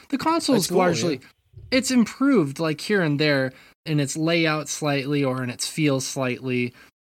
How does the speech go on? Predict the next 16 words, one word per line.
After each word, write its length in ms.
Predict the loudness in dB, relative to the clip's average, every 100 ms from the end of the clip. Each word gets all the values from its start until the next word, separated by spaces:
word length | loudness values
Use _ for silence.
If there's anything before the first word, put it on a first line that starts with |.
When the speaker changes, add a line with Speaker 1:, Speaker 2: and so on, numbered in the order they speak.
| -8
Speaker 1:
or 200 | -2 0
its, 240 | -2 -4 -4
um, 420 | -2 -2 -4 -4
vibration 600 | -4 -2 -2 0 -2 -4
slightly, 400 | -4 -4 -2 -2
but 220 | -2 -6 -12
to 120 | -6
get 180 | -2 -2
that 120 | -2
next 220 | -6 -6 -4
level 340 | -2 -2 -4
is 140 | -4
really, 260 | -2 -2 0
really 260 | -2 -4 -6
cool. 320 | -2 0 0
It's, 200 | -4